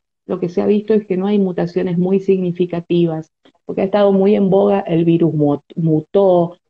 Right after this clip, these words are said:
ataca más a los jóvenes, ataca más a los adultos mayores. En realidad, los cambios,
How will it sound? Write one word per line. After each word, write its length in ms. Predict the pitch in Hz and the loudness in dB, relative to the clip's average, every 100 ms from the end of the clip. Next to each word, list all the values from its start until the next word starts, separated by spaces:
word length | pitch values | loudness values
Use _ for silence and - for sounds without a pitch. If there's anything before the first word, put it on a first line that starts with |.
| _ | _
ataca 440 | 156 160 175 170 | -6 -4 -2 -2
más 240 | 160 160 165 | -2 -4 -4
a 60 | |
los 160 | 160 143 | -4 -6
jóvenes, 800 | - 196 190 175 165 165 160 156 | -2 2 4 2 0 -2 -4 -4
ataca 380 | 151 170 170 160 | -4 -4 -4 -4
más 260 | 165 170 | -4 -4
a 100 | 156 | -4
los 300 | 156 151 151 - | -4 -6 -10 -10
adultos 480 | 151 156 170 170 156 | -2 0 0 -2 -4
mayores. 600 | 151 180 202 180 190 - _ _ _ | -2 0 0 0 -4 -8 _ _ _
En 120 | - | -8
realidad, 420 | 175 170 175 202 220 | -2 0 2 2 0
los 160 | 190 - | -2 -2
cambios, 580 | 202 214 214 208 202 | 0 2 4 2 0